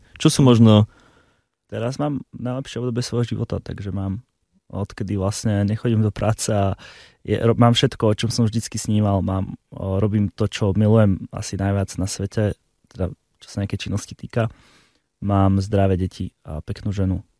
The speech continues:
Speaker 2: a strechu nad hlavou a celkom v pohode auto, takže <laughs> je to
Speaker 1: Mhm.
Speaker 2: celkom fajn život, konec koncov. Akože jasné, že sa trápim, mm,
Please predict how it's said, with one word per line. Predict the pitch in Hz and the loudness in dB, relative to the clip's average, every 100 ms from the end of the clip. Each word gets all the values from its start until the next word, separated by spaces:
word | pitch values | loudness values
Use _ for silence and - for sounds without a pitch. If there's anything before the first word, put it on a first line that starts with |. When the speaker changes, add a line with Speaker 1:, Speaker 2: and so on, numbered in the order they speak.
| _ | _
Speaker 2:
a | _ 85 - - _ _ _ _ _ _ _ _ 101 | _ -12 -12 -14 _ _ _ _ _ _ _ _ -10
strechu | - - 101 | -8 -6 -2
nad | 107 | 0
hlavou | 92 101 101 | 2 4 4
a | 92 | 2
celkom | 92 101 101 | 0 -2 -2
v | 101 | -2
pohode | - 101 | 0 2
auto, | 92 98 - 104 | 2 0 -2 -10
takže | 76 98 113 | -10 -4 -4
<laughs> | - | 0
je | 160 | 0
to | - 151 - 226 | 0 -2 2 6
Speaker 1:
Mhm. | 165 | 6
Speaker 2:
celkom | 110 147 120 143 | 6 4 4 2
fajn | 123 127 | 2 2
život, | 135 127 | 2 0
konec | - 139 135 | 2 0 2
koncov. | 143 143 143 | 0 2 2
Akože | 143 143 | 2 2
jasné, | 139 - 156 | 0 0 -2
že | |
sa | 143 147 | 0 -2
trápim, | - 127 - 117 | 2 0 2 2
mm, | - 110 113 113 | 2 0 2 4